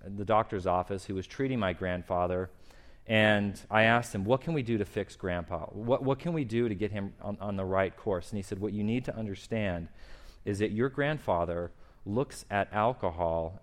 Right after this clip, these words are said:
as a relationship. And in fact, he looks at alcohol as his primary relationship." Well, I was completely insulted. Why would, why would gran-, why would Grandpa choose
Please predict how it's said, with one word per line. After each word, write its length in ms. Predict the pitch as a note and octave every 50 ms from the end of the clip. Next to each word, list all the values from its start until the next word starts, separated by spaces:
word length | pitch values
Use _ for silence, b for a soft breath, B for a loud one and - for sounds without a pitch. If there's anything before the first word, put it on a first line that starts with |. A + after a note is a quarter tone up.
| - -
as 200 | F#2 F#2 F2 F2+
a 60 | F2+
relationship. 840 | F2 F2+ F2 F2+ F#2 G2+ G#2 - - F2 D#2 - - - E2 E2 - - - -
And 100 | F#2+ G2
in 80 | G2+ F#2
fact, 320 | - - C#3 B2 A#2+ -
he 80 | - G#2+
looks 320 | G2+ G2 A2+ C#3 - -
at 80 | - -
alcohol 520 | F#2+ G2+ G2 F#2+ - F#2 F2 F#2+ F#2 F2+ -
as 240 | G2 F#2+ F#2 - -
his 320 | G2+ F#2 F2 E2+ - - - -
primary 640 | - - A#2 A#2+ B2+ C3+ B2 G2+ F2 E2+ E2 D#2+ E2+
relationship." 760 | F2 F#2+ F#2 F#2 F2+ F2+ - - F2 F2 - - - - - - b b b b b b b b b b - - - - - -
Well, 140 | G#2 G#2+ G#2
I 100 | G#2 G#2+
was 140 | G2 F#2+ -
completely 420 | - F2+ E2 - G2 E2+ E2 F2+
insulted. 560 | E2 D#2+ - - G2 F#2 F2 - - - F2+
Why 200 | F2+ G2+ G#2+ A2+
would, 260 | B2 B2 G#2+ F#2 E2+ G2+
why 200 | G#2+ A2+ C3+ D3
would 200 | C3 G2+ F2 F2+
gran-, 360 | - G2 G2+ G#2 A#2 B2+ B2 A2
why 160 | A#2 C3 D3+
would 140 | D3+ C3 -
Grandpa 320 | - A#2+ B2+ B2+ - G#2
choose 720 | - - - - D3+ E3 D#3+ C3 G2 F2 F2 E2+ - -